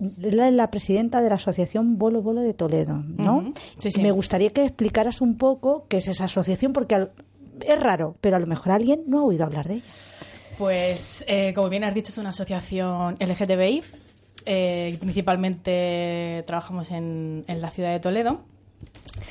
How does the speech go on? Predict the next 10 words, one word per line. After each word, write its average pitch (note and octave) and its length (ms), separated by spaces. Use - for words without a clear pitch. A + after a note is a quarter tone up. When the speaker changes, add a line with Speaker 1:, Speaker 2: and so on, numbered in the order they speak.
Speaker 2:
Y G#3 840
como G3 440
hemos G#3 180
comentado A#3 380
antes, A#3 220
así G#3+ 480
en G#3 260
petit G3+ 220
comité, G#3 520
eh, F#3 360